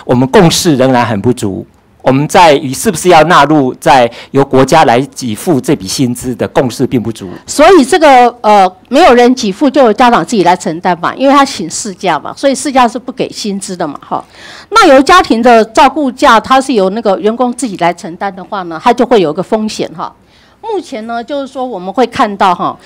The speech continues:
Speaker 2: 法律的规定呢，家庭照顾的这个，呃，家庭呢，就等于说这个钱它是由这个，呃，家里面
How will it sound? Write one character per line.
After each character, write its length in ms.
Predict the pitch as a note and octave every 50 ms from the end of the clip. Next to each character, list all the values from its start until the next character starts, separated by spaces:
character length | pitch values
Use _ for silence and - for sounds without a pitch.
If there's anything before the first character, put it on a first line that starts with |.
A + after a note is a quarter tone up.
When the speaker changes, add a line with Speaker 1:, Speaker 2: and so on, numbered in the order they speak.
| - - -
Speaker 2:
法 180 | - B3+ G#3+ A3+
律 80 | D4 F#4+ F#4
的 100 | C#4+ C#4+
规 200 | - - D4+ C#4+
定 220 | - - D#4+ C4+ A#3+
呢， 160 | A#3 G#3+ G#3+
家 180 | - D#4 D#4+ D#4
庭 160 | D4 A3 G#3
照 200 | - D4 B3 A3+
顾 200 | A#3 C#4 C4 A#3
的 180 | - A3+ G3
这 120 | F#3 - -
个， 280 | - G3 F#3+ G#3+ A3 - -
呃， 400 | A3+ G3 F#3 E3+ E3 E3+ - - - _ _ _ _ _ _ -
家 180 | C#4 C4 C4+
庭 220 | C4 - A3+ F#3 F#3+
呢， 260 | G3+ F#3+ F#3+ F#3 G3 G#3 -
就 120 | - C4 C4
等 160 | C4 A#3 G3
于 60 | G3
说 200 | G#3+ A3+ C#4 B3+
这 120 | B3 C4 D4
个 80 | A#3+ G#3+
钱 420 | - - - G#3 F3+ F3+ F#3 F#3 - _ -
它 160 | - B3 B3
是 140 | A#3+ - C4
由 200 | G3+ F#3 F3+ F#3 - _ _ _ - -
这 120 | - C4
个， 140 | A3+ G#3 G3 G3 _ _ _ _ -
呃， 300 | - F3+ E3+ D#3+ D#3 - - _ _ _ _ _ _ _ _ _ -
家 180 | - C4 C4 C4
里 160 | G#3+ F#3 G3+
面 260 | B3 C4 A#3 F#3+